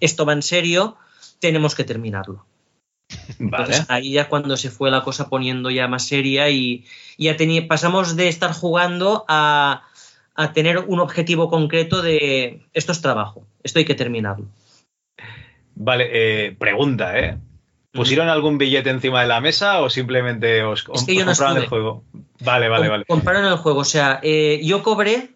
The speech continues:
Speaker 1: al final del juego, cuando lo publicaron,
Speaker 2: Sí.
Speaker 1: y ya te puedes imaginar que cobré una auténtica miseria.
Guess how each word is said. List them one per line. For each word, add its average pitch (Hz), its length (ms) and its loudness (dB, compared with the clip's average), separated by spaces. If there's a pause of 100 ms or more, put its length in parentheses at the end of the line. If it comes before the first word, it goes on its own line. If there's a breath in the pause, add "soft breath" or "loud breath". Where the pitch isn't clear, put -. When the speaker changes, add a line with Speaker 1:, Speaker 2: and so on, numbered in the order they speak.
(640)
Speaker 1:
al 165 220 0
final 190 600 -4
del 180 960 -2
juego, 151 240 -2
cuando 147 220 0
lo 143 100 0
publicaron, 165 760 -2 (400)
Speaker 2:
Sí. 107 140 -2
Speaker 1:
y 127 40 0
ya 127 100 -2
te - 80 -2
puedes 139 240 -4
imaginar 135 340 -2
que 110 120 -10
cobré 120 180 0
una 131 140 2
auténtica 117 500 0
miseria. 123 540 -2